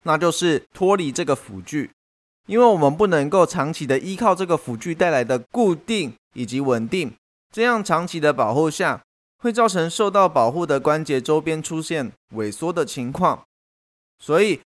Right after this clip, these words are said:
为了避免这类的事情发生，穿上护具之后，我们还有很多的事情需要去做。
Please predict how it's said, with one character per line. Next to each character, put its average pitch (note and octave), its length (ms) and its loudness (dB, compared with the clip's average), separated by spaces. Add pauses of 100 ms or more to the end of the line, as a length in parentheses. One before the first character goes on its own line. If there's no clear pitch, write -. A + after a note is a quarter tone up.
为 G3 180 2
了 E3+ 120 6
避 F3+ 160 -2
免 D3 180 -2
这 F3+ 140 -2
类 F3+ 200 0
的 D3+ 80 0
事 D#3+ 120 -6
情 C3+ 220 -4
发 D#3+ 180 2
生， F3 320 -4 (380)
穿 A3 240 -2
上 G#3+ 180 0
护 G3 140 -4
具 F#3+ 140 -6
之 F#3+ 160 -4
后， F3 320 0 (420)
我 B2 80 -6
们 C#3 120 -2
还 D#3 120 2
有 F3+ 120 6
很 C#3 240 0
多 D#3 140 -4
的 E3 100 0
事 F3+ 180 -4
情 B2 220 -4
需 D3+ 160 -8
要 C#3+ 140 2
去 D3+ 160 -8
做。 C#3+ 320 0